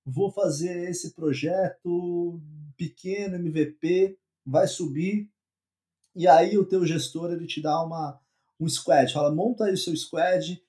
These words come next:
você lidera", e é basicamente isso, Agile, é você tirar uma ideia rápido do papel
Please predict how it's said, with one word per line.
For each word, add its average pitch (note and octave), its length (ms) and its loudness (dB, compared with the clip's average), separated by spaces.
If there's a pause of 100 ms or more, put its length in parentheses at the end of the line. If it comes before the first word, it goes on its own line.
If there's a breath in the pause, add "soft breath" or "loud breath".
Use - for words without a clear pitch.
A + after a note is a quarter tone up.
(180)
você D#3 340 0
lidera", F3+ 720 2 (720)
e F3+ 120 2
é - 80 2
basicamente D3+ 920 2
isso, C#3+ 240 0
Agile, A2 440 -4
é A2 40 -14
você B2+ 240 -6
tirar C3+ 380 0
uma G#3+ 160 -4
ideia D3+ 580 2 (420)
rápido C#3 680 2
do C3 120 -12
papel A2+ 600 -2